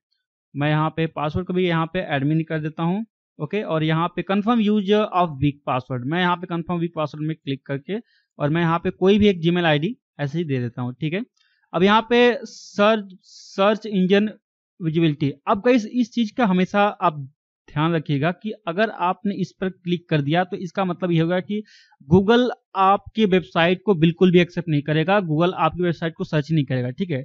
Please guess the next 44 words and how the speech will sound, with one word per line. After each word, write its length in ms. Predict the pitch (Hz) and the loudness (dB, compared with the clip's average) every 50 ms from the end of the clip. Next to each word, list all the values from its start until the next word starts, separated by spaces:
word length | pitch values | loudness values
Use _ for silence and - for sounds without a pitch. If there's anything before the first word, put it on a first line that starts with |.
| 151 127 | -8 -8
Google 300 | 131 139 147 165 170 175 | -4 -2 0 0 0 0
का 240 | 180 180 180 190 185 - _ - _ _ _ 143 | 0 2 2 2 0 -4 _ -20 _ _ _ 0
जो 140 | 151 156 151 | 2 4 4
रोबोट 320 | 151 156 165 202 208 208 | 4 4 4 2 2 2
होता 260 | 170 147 - 139 139 147 | 0 -4 -4 -4 -2 -2
है 200 | 160 180 196 196 - - _ - | 0 0 0 0 -2 -6 _ -2
वो 200 | 175 175 180 196 - 156 | 0 0 0 0 0 0
आपकी 240 | 156 160 160 - 185 | -2 -2 -2 -2 -4
वेबसाइट 420 | 160 165 156 - - 151 156 165 - | -4 -4 -4 -2 -2 -2 -2 -2 -2
को 100 | 185 180 | -6 -6
सर्च 300 | - - 165 160 160 - - | -4 -2 -2 -2 -2 -2 -4
रिजल्ट 880 | 165 165 151 143 147 _ - 175 156 147 143 143 135 151 160 165 170 180 | -6 -6 -6 -8 -12 _ -12 -6 -4 -4 -4 -2 -2 -2 -2 -2 -2 -2
में 60 | 170 | 0
नहीं 120 | 160 147 | 0 2
लाएगा, 240 | 131 135 131 131 131 | 2 0 0 -2 -2
नहीं 400 | 131 139 - - 160 170 185 190 | -4 -6 -6 -2 2 2 4 4
लाएगा 280 | 170 139 127 120 131 135 | 2 2 0 -2 -6 -8
सर्च 260 | - - 143 127 - | -6 -6 -8 -6 -6
में। 160 | 131 127 127 131 _ _ _ - | -8 -8 -8 -10 _ _ _ -16
इसका 260 | 165 - - 214 208 | -14 -8 -6 -4 -4
मतलब 240 | 202 196 202 196 180 | -4 -4 -4 -2 -2
ये 60 | 165 | -2
होगा 120 | 170 185 | -2 -2
कि 140 | 185 - 214 - - | -4 -8 -8 -4 -2
आपकी 300 | 156 165 226 - - 190 | -2 -2 -2 -2 -4 -2
जो 80 | 175 170 | -2 -2
वेबसाइट 360 | 160 151 - 156 156 160 - | -4 -4 -6 -6 -6 -6 -6
है 60 | - | -6
आप 180 | 165 160 - _ | -6 -6 -6 _
प्राइवेटली 400 | - 151 147 147 143 151 - 170 | -4 -2 -2 -2 -2 -4 -4 -4
उसको 200 | 170 - - 156 | -6 -4 -2 -2
यूज़ 180 | 143 139 135 - | -2 -2 -2 -4
करना 180 | - 143 147 143 | -4 -2 -2 -2
चाहते 260 | 139 151 147 - - 196 | -2 -4 -6 -4 -4 -4
हैं 100 | 247 262 _ - - - - - | -4 -4 _ -14 -20 -14 -4 2
और 80 | 160 170 | 4 4
ये 80 | 185 | 6
वेबसाइट 380 | 180 185 175 - 185 190 202 - _ | 4 2 -2 -2 0 -2 -2 -2 _
केवल, 220 | - 175 180 185 180 | -2 0 0 0 -2
केवल 220 | 165 180 185 196 196 - _ _ _ | -2 -2 -2 -2 -4 -8 _ _ _
प्राइवेटली 420 | - 147 143 139 139 135 - 175 185 | -2 0 0 0 0 -2 -4 -4 -2
बनाई 280 | 160 139 123 117 123 | 0 0 0 -2 -2
गई 140 | 123 123 123 | -4 -4 -2
है। 180 | 127 127 120 | -4 -4 -6